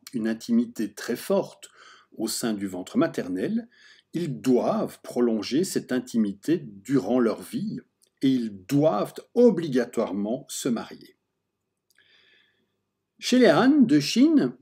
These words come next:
non seulement il n'est pas permis d'épouser ses cousins et cousines, à l'inverse de chez nous, mais en plus,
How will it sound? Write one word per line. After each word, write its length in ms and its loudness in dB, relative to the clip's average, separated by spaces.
non 240 4
seulement 520 4
il 140 4
n'est 100 6
pas 200 -2
permis 420 0
d'épouser 600 -4
ses 180 -8
cousins 540 -6
et 80 -18
cousines, 640 2
à 100 -16
l'inverse 340 -12
de 80 -10
chez 200 -2
nous, 240 4
mais 120 0
en 120 0
plus, 560 2